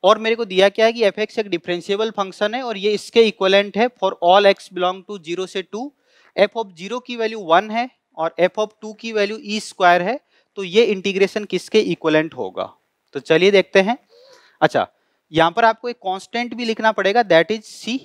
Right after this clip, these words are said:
क्योंकि, अ, c की वैल्यू हमें पता नहीं कि क्या होगी, ठीक है, क्योंकि इंटीग्रेट करेंगे तो, तो एक कांस्टेंट भी आता है।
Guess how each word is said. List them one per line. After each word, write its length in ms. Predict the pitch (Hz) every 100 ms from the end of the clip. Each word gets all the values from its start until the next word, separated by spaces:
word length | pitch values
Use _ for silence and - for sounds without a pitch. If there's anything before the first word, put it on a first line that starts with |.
| _ _ _ _ _ -
क्योंकि, 360 | 165 196 196 - -
अ, 180 | 151
c 300 | 151 - 202 202
की 160 | 220
वैल्यू 320 | 208 196 185 269 _ _ _ _ _ _ _ _ -
हमें 200 | 156 175
पता 240 | 170 170 196
नहीं 140 | 214
कि 120 | 214
क्या 180 | 185 175
होगी, 340 | 180 190 196 233 _ _ _ _ _
ठीक 100 | 220
है, 60 | 180
क्योंकि 220 | 185 180
इंटीग्रेट 340 | 180 196 214
करेंगे 260 | - 196 202
तो, 200 | - 208
तो 140 | -
एक 60 | 196
कांस्टेंट 460 | 165 165 - 208 202
भी 80 |
आता 240 | 214 190 202
है। 160 | 226